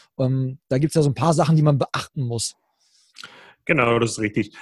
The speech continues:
Speaker 2: Ähm, eigentlich hast du schon die beiden Faktoren angesprochen. Es geht halt einmal darum, dass ich Minimum zwei Kilometer laufen, ähm, muss und dass halt der Lauf in einer, ja, Pace unter neun dreißig stattfindet.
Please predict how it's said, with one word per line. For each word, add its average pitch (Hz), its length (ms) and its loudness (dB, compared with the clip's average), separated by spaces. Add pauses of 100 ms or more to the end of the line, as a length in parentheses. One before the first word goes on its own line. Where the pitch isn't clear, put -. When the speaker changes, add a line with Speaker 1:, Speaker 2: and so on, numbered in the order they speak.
(100)
Speaker 2:
Ähm, 110 120 0
eigentlich 113 220 0
hast 123 160 0
du - 20 0
schon 113 180 0
die 107 60 -2
beiden 110 380 0
Faktoren 110 420 -8
angesprochen. 123 640 -4
Es 110 120 -8
geht 113 160 -4
halt 113 140 -6
einmal 107 260 -4
darum, 107 380 -2
dass 98 160 -8
ich 98 220 -8 (340)
Minimum 127 540 -6
zwei 98 260 -4
Kilometer 135 420 -2
laufen, 127 600 0 (260)
ähm, 107 420 -6
muss 113 380 -6
und 110 200 -8
dass 104 200 -2
halt 107 160 -2
der 101 80 0
Lauf 101 400 0
in 110 160 -12
einer, 98 560 -8
ja, 95 300 -6 (340)
Pace 120 420 0
unter 123 800 -4
neun 101 300 -6
dreißig 151 460 -2
stattfindet. 117 640 -4